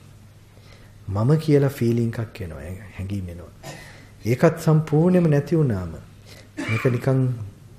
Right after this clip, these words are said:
ධර්මතාවයක් පමණයි, පටිච්ච සමුප්පන්නයි කියලා තේනකොට කොච්චර සනීපද. ඒ අයටත් ඒ නිවන දකින්න ලැබේවා.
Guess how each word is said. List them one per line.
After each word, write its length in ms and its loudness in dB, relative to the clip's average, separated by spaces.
ධර්මතාවයක් 840 2
පමණයි, 520 0
පටිච්ච 440 -4
සමුප්පන්නයි 720 -6
කියලා 260 -4
තේනකොට 400 -2
කොච්චර 380 -4
සනීපද. 580 -6
ඒ 140 -4
අයටත් 560 -8
ඒ 140 -6
නිවන 320 -6
දකින්න 400 -12
ලැබේවා. 480 -14